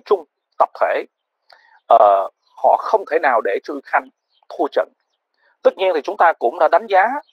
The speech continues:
sau hai năm vừa qua, thì cái cách viện trợ của Mỹ hay là viện trợ của Liên minh châu Âu nói chung, nó khá là chậm. Họ không để Ukraine thua, nhưng họ cũng không để Nga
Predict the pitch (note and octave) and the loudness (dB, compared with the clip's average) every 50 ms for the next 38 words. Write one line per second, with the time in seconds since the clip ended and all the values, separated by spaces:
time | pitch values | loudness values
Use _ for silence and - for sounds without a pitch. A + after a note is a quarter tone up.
0 | _ _ _ _ - - - - D#3+ D3 B2+ D#3+ D#3+ D#3+ D3+ D3 B2 A2 - - | _ _ _ _ -20 -18 -4 -2 0 0 0 0 0 0 0 0 -2 -8 -6 0
1 | C3 C3 C3+ C3 - _ _ _ _ _ _ - G#2 - - - - - - _ | 2 2 2 0 -4 _ _ _ _ _ _ -8 -6 -4 -4 -4 -4 -4 -8 _
2 | C3 B2 A#2 A2 A2+ A#2+ - - G#2+ G2+ G#2 - - C3 C#3 C#3 D3+ B2 B2 C3 | -14 -12 -12 -12 -12 -8 0 2 2 2 2 0 -4 -6 -4 -4 -4 -4 -8 -14
3 | - _ _ _ _ _ _ _ _ _ _ _ - F#3 D#3+ D3 A#2 A#2+ A2+ A2 | -20 _ _ _ _ _ _ _ _ _ _ _ -2 -2 0 0 -2 -6 -12 -14
4 | B2 - - B2 G#2 A2+ - E3 D#3 D3 C#3+ C#3+ C#3 C3+ - - C#3 - C#3+ D3 | -14 -2 0 2 2 2 0 -4 -6 -6 -8 -10 -12 -6 -2 0 0 2 2 0
5 | C#3+ C#3 D#3 - - D#3+ C#3 - _ _ _ _ _ _ _ _ _ _ _ G3+ | -2 -2 -6 -6 -6 -6 -6 -6 _ _ _ _ _ _ _ _ _ _ _ -4
6 | G3+ - - A#3+ C4+ - - - - - - F2 _ _ _ _ _ _ _ _ | -4 -2 -2 0 0 0 0 0 0 -2 -2 -2 _ _ _ _ _ _ _ _
7 | _ _ _ _ _ _ _ _ _ - - D3+ - - A#3+ A#3 G3+ - B2 - | _ _ _ _ _ _ _ _ _ -2 -2 -2 2 2 0 0 2 -2 -4 -4
8 | F#3+ - - - E3+ D#3+ - - F3 E3 - - _ _ _ F3 F3+ F3 - - | -4 -8 -6 -8 -8 -8 -6 -6 -6 -6 -6 -8 _ _ _ -6 -6 -6 0 0
9 | - - - - C#3+ - - - - F3 D#3+ D3+ C#3+ G2 A2+ C#3+ D#3 D#3 D3+ C#3+ | 0 0 2 -2 -4 -4 0 2 2 2 2 0 -2 -4 -4 -4 -4 -4 -2 -2